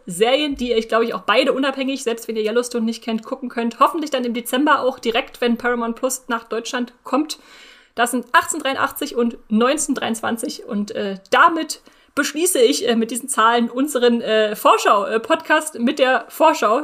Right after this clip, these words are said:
Wir sind durch, Max, wir haben's geschafft. Äh, hier zweiundzwanzig Serien-Highlights, die noch kommen, vorzustellen. Einmal ein kurzes, äh, auf die Schulter klopfen und, äh, durchatmen,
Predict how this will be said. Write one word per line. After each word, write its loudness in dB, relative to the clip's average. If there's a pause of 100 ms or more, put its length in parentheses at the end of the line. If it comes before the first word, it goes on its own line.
Wir -4
sind -2
durch, 2
Max, 0
wir 0
haben's 0
geschafft. -2
Äh, 2
hier 0
zweiundzwanzig -2
Serien-Highlights, -2
die 0
noch -2
kommen, -2
vorzustellen. 0 (760)
Einmal 6
ein 2
kurzes, -2
äh, 2
auf 0
die -2
Schulter 2
klopfen -2
und, 2
äh, 0
durchatmen, 2